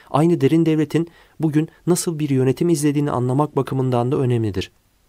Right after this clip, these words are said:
Çünkü İngiliz derin devleti, basın ve kurumlar yoluyla etkili propaganda yöntemlerini bugün de kullanmakta,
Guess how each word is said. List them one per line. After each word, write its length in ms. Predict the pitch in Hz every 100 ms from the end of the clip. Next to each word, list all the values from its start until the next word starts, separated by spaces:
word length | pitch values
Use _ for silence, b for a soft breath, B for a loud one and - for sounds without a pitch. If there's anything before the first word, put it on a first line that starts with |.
| b b b -
Çünkü 260 | 147 139
İngiliz 380 | 143 143 143 131
derin 240 | 127 143
devleti, 420 | 139 123 104 139 143 -
basın 360 | 123 - 151 B B -
ve 60 |
kurumlar 500 | 143 - 139 139 151
yoluyla 500 | 147 127 110 101 131 b b -
etkili 340 | 131 - 170
propaganda 580 | 175 143 139 151 165 151
yöntemlerini 800 | 147 135 139 139 131 117 135 143 -
bugün 240 | 151 139
de 80 | 135
kullanmakta, 760 | 127 113 113 107 104 98 147